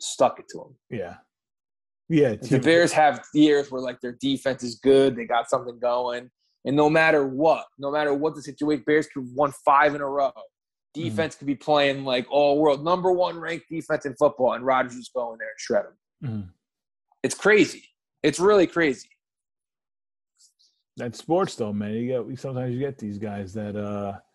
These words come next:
Speaker 2: just have another guy's number, another team's number.
Speaker 1: <sighs> I mean, yeah. That, that he does.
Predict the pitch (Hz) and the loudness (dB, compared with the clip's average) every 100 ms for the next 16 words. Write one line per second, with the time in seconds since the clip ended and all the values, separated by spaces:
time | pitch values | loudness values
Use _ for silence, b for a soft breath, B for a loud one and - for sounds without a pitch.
0 | _ _ _ _ _ 113 123 120 113 117 | _ _ _ _ _ -6 0 2 4 4
1 | 117 117 117 110 131 139 101 107 107 101 | 4 4 4 4 2 2 0 0 0 0
2 | 110 101 123 120 - B B B - 107 | -2 0 0 -2 -6 B B B -4 -2
3 | 101 95 - - 107 98 - - _ _ | -2 -6 -12 -6 0 0 -2 -8 _ _
4 | _ _ _ _ _ _ _ _ _ _ | _ _ _ _ _ _ _ _ _ _
5 | _ _ _ _ 117 120 - 131 139 131 | _ _ _ _ 2 4 4 2 2 0
6 | 127 117 117 98 - | -4 -2 -4 -6 -14